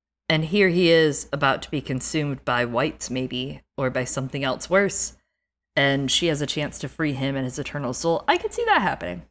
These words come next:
I don't know if necessarily killing him out of spite. I don't think that's her.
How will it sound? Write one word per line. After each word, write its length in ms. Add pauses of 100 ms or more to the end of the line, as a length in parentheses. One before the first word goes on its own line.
(420)
I 80
don't 160
know 140
if 100
necessarily 580
killing 360
him 120
out 100
of 60
spite. 360
I 80
don't 160
think 120
that's 200
her. 240